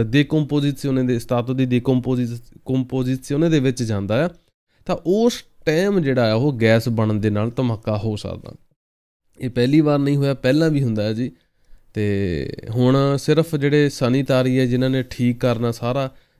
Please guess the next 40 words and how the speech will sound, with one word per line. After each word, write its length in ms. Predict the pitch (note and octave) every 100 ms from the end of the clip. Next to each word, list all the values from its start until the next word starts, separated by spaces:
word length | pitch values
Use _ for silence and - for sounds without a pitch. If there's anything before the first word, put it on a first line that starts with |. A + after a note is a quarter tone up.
| -
ਜੋ 300 | A2+ B2+ B2
ਅੰਗ 200 | A#2+ B2
ਬਾਹਰ 340 | A#2 A2+ B2 C3
ਖਿਲ 260 | - A#2
ਰਹੇ 160 | A2+ A#2+
ਨੇ, 100 | A#2+
ਉਹਨਾਂ 160 | B2+
ਨੂੰ 100 | C3
ਇਕੱਠੇ 380 | B2+ A2+ - B2
ਕਰਕੇ 340 | A#2 A2+ A#2+ A2+
ਤਾਬੂਤ 400 | A2+ G#2+ A#2 A#2
ਦੇ 140 | A#2+
ਵਿੱਚ 240 | A#2 A#2
ਨਵੇਂ 320 | A#2 A2 A2+ A2+
'ਚ 80 |
ਪਾ 220 | A#2 A2 G#2+
ਕੇ 120 | A#2
ਦੁਬਾਰਾ 380 | G#2+ G#2+ G#2+ A#2
ਜਿਨ੍ਹਾਂ 260 | A#2+ C3
ਨੇ 140 | B2+ B2 - _ - -
ਉਸ, 300 | B2+ C3 C#3
ਅ, 220 | C3+ B2+ - _ _ _ _ _ - - A2+ G#2
ਉਸ 200 | - C3
ਕਬਰ 300 | - C3+ C#3+
ਦੇ 120 | C3+
ਵਿੱਚ 160 | B2+ C3+
ਦਫਨਾਉਣਾ 720 | C3+ A#2+ A2 B2 A#2+ C3+ C#3
ਜੀ, 220 | C3 C3+ - - _
ਉਹ 300 | C#3+ D#3+ D3+
ਕ-, 60 | -
ਬੰਦੇ 400 | A#2+ B2 B2 C3+
ਕੱਲ੍ਹ 300 | A#2 A#2 C#3+
ਨੂੰ 160 | F3 D3
ਆਉਣੇ, 220 | C3 C3
ਕਿਉਂਕਿ 300 | C3 B2+ C3+ A#2
ਅੱਜ 180 | A2+ A2+
ਦੇ, 180 | A#2 A#2+
ਕੱਲ੍ਹ 320 | A#2 A#2 B2
ਛੁੱਟੀ 380 | B2 B2+ B2 E3+
ਸੀ, 220 | E3 D3+